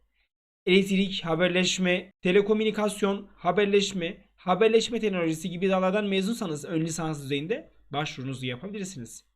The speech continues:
Bunun haricinde diğer teknisyen atamasında ise grafik ve fotoğraf alanlarından mezunsanız orta öğretim düzeyinde başvurunuzu yapabilirsiniz.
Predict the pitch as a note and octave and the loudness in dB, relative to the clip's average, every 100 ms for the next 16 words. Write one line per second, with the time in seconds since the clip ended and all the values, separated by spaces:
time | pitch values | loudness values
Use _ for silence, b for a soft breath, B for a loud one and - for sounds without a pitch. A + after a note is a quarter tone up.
0 | _ _ _ _ _ _ - E3+ A3 G#3 | _ _ _ _ _ _ -4 2 6 6
1 | F3 D3+ A2+ - b b b b _ D3+ | 4 -4 -8 -12 b b b b _ 6
2 | A3+ A3+ A3 G3+ G#3 G3+ F#3+ F#3+ F#3+ E3+ | 6 6 2 0 -2 -2 -4 -4 -4 -2
3 | D#3 D#3 A3+ A#3 D3 E3+ F#3+ A3+ A3+ G#3 | -2 -2 -4 -4 0 2 2 0 -2 -2
4 | G#3 G#3 F#3+ G3 F#3+ F#3 F#3+ G3 F#3 F3+ | -2 -4 -2 -2 0 2 0 0 0 0
5 | F3+ A#3 A3 F#3 - E3 D#3+ D#3+ D3+ D3+ | 0 -2 -2 -4 -2 0 2 0 -2 -4
6 | C3+ C#3+ D#3 A#3 b b b _ C3+ D3 | -4 -4 -4 -8 b b b _ -6 -4
7 | - F3 E3+ F3 E3+ F#3 F#3 - G3+ - | -4 -4 -2 -2 -2 -2 -4 -6 -8 -10